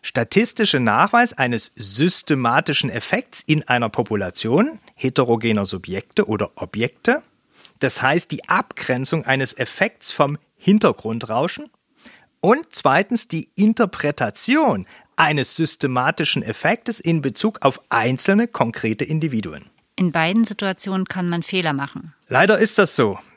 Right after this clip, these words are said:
Speaker 1: Für den Fall des statistischen Nachweises eines systematischen Effekts hatten wir in den vergangenen Folgen ja schon eine Reihe von Fehlerquellen benannt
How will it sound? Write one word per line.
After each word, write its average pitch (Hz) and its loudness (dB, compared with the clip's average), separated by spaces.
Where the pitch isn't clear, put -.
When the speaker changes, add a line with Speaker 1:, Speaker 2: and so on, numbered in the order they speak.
Speaker 1:
Für - 2
den 170 4
Fall 175 4
des 190 2
statistischen 170 0
Nachweises 120 -2
eines 131 0
systematischen 147 0
Effekts - -2
hatten 170 0
wir 143 2
in 139 -2
den 135 -2
vergangenen 135 0
Folgen 147 2
ja 131 -2
schon 131 -4
eine 117 0
Reihe 156 2
von 139 -2
Fehlerquellen 123 0
benannt 113 0